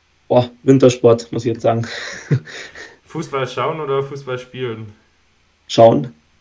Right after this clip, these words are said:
Speaker 2: Im Fernsehen oder im Stadion?
Speaker 1: Im Stadion.
Speaker 2: Talent oder Training? Was ist wichtiger?
Speaker 1: Training.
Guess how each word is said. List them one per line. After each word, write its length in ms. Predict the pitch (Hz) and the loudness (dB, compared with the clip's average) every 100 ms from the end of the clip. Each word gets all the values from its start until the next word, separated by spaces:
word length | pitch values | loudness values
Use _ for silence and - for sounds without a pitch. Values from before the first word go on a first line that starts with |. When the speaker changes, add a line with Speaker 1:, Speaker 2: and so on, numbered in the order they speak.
| _ _ _ _ | _ _ _ _
Speaker 2:
Im 160 | 120 | -16
Fernsehen 500 | 117 113 135 143 147 | -10 -6 -4 -4 -6
oder 160 | 143 135 | -6 -8
im 120 | 120 | -10
Stadion? 640 | 117 120 120 104 104 110 - _ _ _ _ _ - | -10 -10 -8 -8 -10 -14 -20 _ _ _ _ _ -2
Speaker 1:
Im 80 | 123 | 2
Stadion. 420 | 123 110 107 107 - _ _ _ _ _ _ | 6 6 6 -2 -14 _ _ _ _ _ _
Speaker 2:
Talent 400 | - 107 120 165 | -10 -6 -6 -6
oder 240 | 156 131 123 | -8 -8 -8
Training? 560 | - 127 127 107 104 107 - | -6 -6 -6 -6 -10 -12 -18
Was 160 | 107 | -16
ist 140 | 113 - | -16 -14
wichtiger? 480 | 117 - 95 101 101 _ _ _ _ _ _ _ _ _ _ _ | -14 -14 -14 -14 -14 _ _ _ _ _ _ _ _ _ _ _
Speaker 1:
Training. 400 | - 113 110 110 | 2 2 2 -4